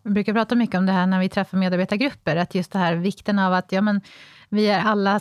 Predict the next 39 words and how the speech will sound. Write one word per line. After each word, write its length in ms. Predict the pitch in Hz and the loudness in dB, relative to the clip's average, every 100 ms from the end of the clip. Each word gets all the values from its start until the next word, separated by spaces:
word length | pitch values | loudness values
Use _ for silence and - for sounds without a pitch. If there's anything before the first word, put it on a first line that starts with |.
| - | -2
varandras 560 | 214 185 202 196 196 - | 0 2 2 2 0 -2
arbetsmiljö, 720 | 240 202 180 - 220 277 339 | -2 -2 -2 -4 -2 0 0
till 140 | - | 0
exempel, 600 | 190 - - 175 - 175 175 | 0 0 -4 -4 -2 -4 -2
apropå 280 | 175 190 190 | -2 0 0
också 220 | - 190 | -2 -2
ta 100 | 202 | 0
ansvar, 640 | 190 185 - 190 180 160 | 2 0 -2 0 2 2
och 220 | 143 - | 0 -2
att 340 | 185 - - - - - - | -2 -4 -10 -20 -20 -20 -2
det 140 | 202 | 0
är 140 | 196 208 | 2 2
ju 200 | 226 226 | 2 0
så 180 | 214 | 0
att 160 | 190 - | -2 0
man 120 | 202 | 2
har, 120 | 202 | 2
väljer 360 | 180 208 196 262 | 2 2 2 2
ju 60 | 233 | 0
också 220 | - 220 | -2 -2
att 40 | |
gå 100 | 190 | -2
till 140 | 185 202 | -2 -2
sitt 140 | 185 | 0
jobb, 280 | 208 349 - - - _ | 0 0 -6 -14 -18 _
och 160 | 226 | -2
då 80 | 220 | 2
har 140 | 247 240 | 2 2
man 220 | 262 269 | 2 2
ju 100 | 277 | 0
också 380 | 240 - 240 233 - - | -2 -2 -2 -2 -4 -8
ett 140 | 240 220 | -6 0
ansvar 340 | 247 220 220 | 0 2 0
att 100 | 208 | -2
säga 240 | - 202 196 | 0 0 2
om 140 | 202 | 2
någonting 300 | 202 190 202 | 2 2 0
inte 180 | 202 190 | 0 -2
fungerar, 640 | - 208 180 160 180 254 | 0 0 2 0 0 0